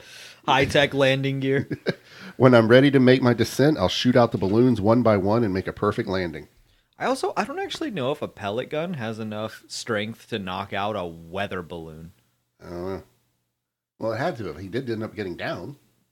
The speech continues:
Speaker 1: Yeah, but I think it was because he ended up, I don't know, I'll Google it later.
Speaker 2: <laughs>
Speaker 1: We'll
Speaker 2: Um,
Speaker 1: correct next week, fuck it.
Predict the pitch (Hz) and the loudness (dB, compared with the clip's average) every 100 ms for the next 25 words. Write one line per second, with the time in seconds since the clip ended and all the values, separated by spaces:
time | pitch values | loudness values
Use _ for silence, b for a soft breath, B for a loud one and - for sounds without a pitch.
0 | 127 139 180 190 180 196 160 151 185 208 | -10 -2 2 2 2 0 -2 -2 -4 -4
1 | 190 165 131 131 - 151 151 131 139 143 | -4 -6 -6 -12 -2 -2 -2 -4 -6 -2
2 | 135 131 - _ _ _ _ _ _ 117 | -2 -2 -4 _ _ _ _ _ _ -6
3 | 123 113 104 110 110 104 101 101 98 98 | -4 -4 -4 -6 -6 -8 -8 -8 -10 -10
4 | 104 - - _ b b b b b - | -10 -10 -12 _ b b b b b 4
5 | 110 113 117 110 135 - 135 127 - 123 | 8 8 8 8 4 0 -2 -4 -6 -8
6 | 120 113 123 117 120 | -8 -6 -6 -4 -6